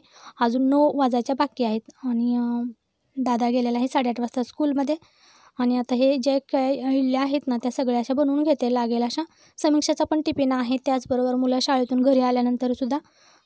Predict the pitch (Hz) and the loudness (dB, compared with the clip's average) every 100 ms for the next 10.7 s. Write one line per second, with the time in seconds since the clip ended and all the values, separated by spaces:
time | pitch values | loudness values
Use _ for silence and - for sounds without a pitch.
0 | - 294 277 247 - _ _ _ 226 233 | -2 0 2 -2 -2 _ _ _ -6 -2
1 | 247 247 247 240 247 247 262 254 277 277 | 0 0 0 0 0 0 0 0 0 0
2 | 262 254 254 247 240 233 262 302 - 247 | 2 0 0 -2 -2 -2 -2 -6 -4 -2
3 | 240 254 285 277 285 - 247 262 269 - | 0 0 0 -2 -4 -2 -4 -4 -6 0
4 | 269 254 - 277 269 269 - _ - - | 0 0 -4 -2 0 0 -4 _ -20 -12
5 | - 302 262 262 247 254 262 254 247 240 | -6 0 2 2 2 2 0 0 0 0
6 | 226 240 247 233 247 240 247 240 262 - | 0 -2 0 0 0 0 0 0 0 0
7 | 262 254 247 240 247 269 - 262 - 277 | 0 2 2 0 0 -2 0 -2 0 0
8 | 240 247 269 - 214 240 233 277 262 277 | 0 0 -2 -2 -2 0 -2 0 2 2
9 | 226 214 220 220 233 _ _ _ _ - | 2 0 -4 -6 -12 _ _ _ _ -20
10 | _ 277 262 269 269 277 | _ -2 0 2 2 2